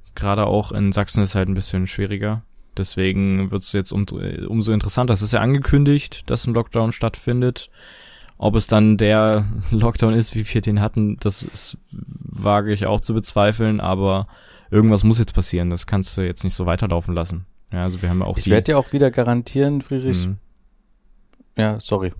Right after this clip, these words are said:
Speaker 2: ich bin dir ins Wort gefallen. Red erst mal.
Speaker 1: <laughs> Alles gut, ich wollte nur sagen, wir haben ja diese, diese Vorwarnstufe und sowas schon längst erreicht und all diese Sachen, also es ist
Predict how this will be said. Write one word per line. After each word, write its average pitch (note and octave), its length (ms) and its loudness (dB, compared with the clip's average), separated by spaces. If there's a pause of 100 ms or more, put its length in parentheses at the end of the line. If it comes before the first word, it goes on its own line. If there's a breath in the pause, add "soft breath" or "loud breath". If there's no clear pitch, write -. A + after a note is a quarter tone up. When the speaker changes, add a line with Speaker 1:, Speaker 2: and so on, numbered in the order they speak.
(140)
Speaker 2:
ich - 160 -10
bin G#2 120 -2
dir G2 80 2
ins F2+ 120 -4
Wort G2 140 -4
gefallen. F#2 380 -6
Red G#2 80 -2 (100)
erst F#2+ 80 -6
mal. B2+ 100 -2
Speaker 1:
<laughs> - 60 -10
Alles - 300 -6
gut, - 180 4 (100)
ich A2+ 120 -4
wollte A#2+ 180 6
nur A2+ 100 6
sagen, G#2+ 300 4 (440 loud breath)
wir G2+ 100 2
haben G#2 80 6
ja A2 80 6
diese, G2+ 480 2
diese F#2+ 500 -4 (600 soft breath)
Vorwarnstufe A2 960 0
und G#2 120 0
sowas G2+ 200 -2
schon - 160 -2
längst G2+ 240 -2
erreicht G2 680 -4
und G#2 140 -6
all G2+ 160 -2
diese G2+ 240 -4
Sachen, G2 340 -2
also F#2 260 -2
es F2+ 120 -4
ist - 380 -8